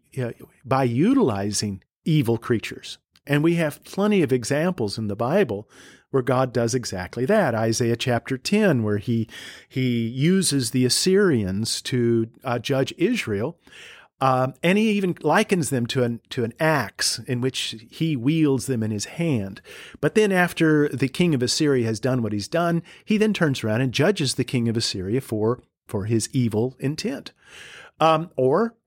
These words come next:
the famous passage in Genesis, uh, where Joseph is, uh, is speaking to his brothers and said, "You meant this for evil, but God intended it for good."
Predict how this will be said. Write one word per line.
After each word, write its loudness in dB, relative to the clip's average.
the 2
famous 2
passage 0
in -2
Genesis, -4
uh, -2
where 0
Joseph 0
is, -2
uh, -2
is 0
speaking -2
to -2
his 0
brothers 0
and -4
said, -2
"You 4
meant 2
this -2
for -4
evil, 2
but -4
God 2
intended -4
it -10
for -8
good." 2